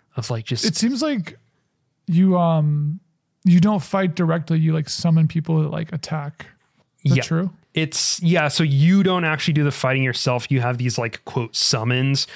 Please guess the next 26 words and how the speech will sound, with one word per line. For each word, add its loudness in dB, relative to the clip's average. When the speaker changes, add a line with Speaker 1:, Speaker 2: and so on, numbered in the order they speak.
Speaker 1:
But, 0
you 2
know, 2
when 0
you 2
slash, 0
you 2
got 2
a 0
guy 0
who, 2
like, -2
comes -2
out 0
and -4
slashes -4
for -2
you, 0
but 0
it -6
feels -2
like -4
you're 0
the -2
one -4
who's -8